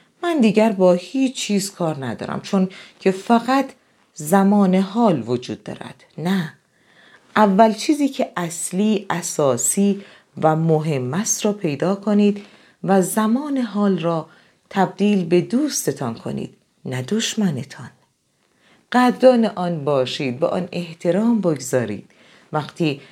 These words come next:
زمان حال فونداسیون و تمرکز اصلی زندگیتان است، آنگاه زندگی شما به راحتی تجلی پیدا می‌کند.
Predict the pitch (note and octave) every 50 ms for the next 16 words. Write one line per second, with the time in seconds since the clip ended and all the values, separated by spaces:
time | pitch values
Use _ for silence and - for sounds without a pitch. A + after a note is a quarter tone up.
0 | - _ _ - C#3+ C#3+ C#3 F3 F3 F3 F#3 G#3+ A3 A3 G#3+ G#3 G3+ G#3 G#3 G3+
1 | G3+ - - - G#3+ A3 G#3+ G3+ G3+ - - - _ _ _ _ - G3 F#3+ F#3
2 | F#3 F3+ F#3+ F#3 F3 F3 - - - G3+ A3+ C#4+ C#4+ A#3 F#3 E3 D#3 D#3 - F3
3 | E3 E3 E3 D#3+ D3+ D3 - - - G3+ G3+ G3+ G3 F#3 - - F3+ F3+ - -
4 | - C4 C#4 C#4+ B3+ F#3 F#3+ F3+ E3+ C#3+ C#3 C#3 - C3+ B2+ B2+ - C#3 B2+ -
5 | - - F#3 G3+ G#3 G3+ G3+ - - _ _ _ _ _ _ _ _ _ _ E3
6 | D#3+ D#3 D3 C3+ E3+ G#3 B3 C4 A#3+ A3 G3 - G#3+ G#3+ G3 F3+ D#3 F3 D3+ -
7 | C#3+ D3 D3 C#3+ C3+ - - D3+ C3+ C3+ D3 E3 F3+ F#3 F3+ - - - _ _
8 | _ _ _ _ - B2+ C#3+ D#3+ D#3+ E3+ E3+ D#3+ D3 C#3+ D#3 D#3+ C#3+ C#3+ - B3
9 | C4 A#3+ A#3 - G3+ F3 C#3+ D#3 D3 B2+ A#2+ A#2+ A2+ A#2 - A#2 A#2 A2+ A2 G2
10 | G2 G2+ G2+ - - G2+ - D2+ -